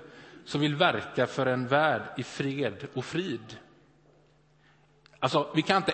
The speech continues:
ensamma anta visionen om ett mänskligare samhälle, men vi kan vara med och vi kan sträva efter det. Och som kyrka motiveras vi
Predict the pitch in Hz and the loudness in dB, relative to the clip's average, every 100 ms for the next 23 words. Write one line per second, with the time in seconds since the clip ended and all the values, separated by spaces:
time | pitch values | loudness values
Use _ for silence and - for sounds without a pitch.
0 | - 214 156 104 - 131 139 - 196 127 | 2 2 2 -2 0 2 2 2 0 0
1 | 104 - 131 127 - 170 110 107 156 147 | -2 0 0 0 -2 -4 -4 -2 0 -2
2 | 147 127 135 156 120 - 113 113 - 139 | -2 -4 0 0 -2 -2 0 2 2 2
3 | 104 107 127 143 - - - - - 139 | 0 0 -2 -4 -12 -20 -20 -10 -4 0
4 | 147 160 151 156 151 185 - - - - | 2 2 2 0 0 -2 -2 -6 -16 -20
5 | - _ _ _ - - - 135 131 131 | -20 _ _ _ -20 -14 -4 -2 0 -2
6 | - - 147 107 120 - 131 - - 117 | -2 -2 -2 0 -2 -2 -6 -8 -6 -4
7 | 143 - - - _ _ _ _ _ _ | -6 -10 -20 -20 _ _ _ _ _ _
8 | _ _ _ _ _ - - - 156 165 | _ _ _ _ _ -20 -14 -4 0 0
9 | - - 208 117 - - 127 165 147 - | 2 2 2 0 -4 0 0 0 -4 -2
10 | 143 160 113 104 113 123 | -2 0 0 0 -2 -4